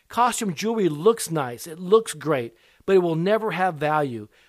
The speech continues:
We need to get pa-, past the cosmetics or the costume jewelry of Christianity, get back to authenticity of a relationship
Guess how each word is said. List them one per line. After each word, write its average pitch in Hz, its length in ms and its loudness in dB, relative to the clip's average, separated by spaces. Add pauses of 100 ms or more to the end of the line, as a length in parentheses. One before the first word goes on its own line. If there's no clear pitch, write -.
(120)
We 247 100 -4
need 262 80 -2
to 240 80 -4
get 185 400 -4
pa-, 214 380 0
past 214 400 0
the 156 100 -4
cosmetics 165 840 -2
or 156 80 0
the 139 120 -2
costume 190 720 -4
jewelry 170 540 0 (200)
of 170 160 -4
Christianity, 190 560 0
get 151 180 -4
back 190 240 0
to 170 100 -4
authenticity 151 880 -6 (220)
of 156 100 -6
a 156 60 0
relationship 151 880 -2